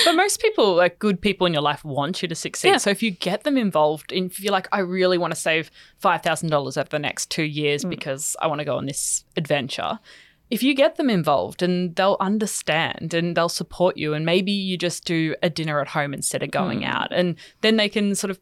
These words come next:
Speaker 1: support you during the saving up process and also be excited when you go on the trip because they've been part of the journey.
Speaker 2: Yeah. I think it can just sometimes be a clash, particularly in, like, friendship circles, if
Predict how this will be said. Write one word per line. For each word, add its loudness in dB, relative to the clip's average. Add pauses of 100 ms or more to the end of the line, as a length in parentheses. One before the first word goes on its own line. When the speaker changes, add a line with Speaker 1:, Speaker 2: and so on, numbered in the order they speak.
(120)
Speaker 1:
support 0
you 0
during -4
the -8
saving 4
up 0
process 0
and 0
also 2
be 0
excited -2
when -2
you -4
go 4
on 2
the 0
trip -6
because -8
they've -4
been -2
part -2
of -2
the -6
journey. -6
Speaker 2:
Yeah. 2 (580)
I 4
think 4
it 6
can 6
just 4
sometimes 4
be 4
a 4
clash, 2
particularly 2
in, 0
like, 2
friendship -2
circles, 0
if -2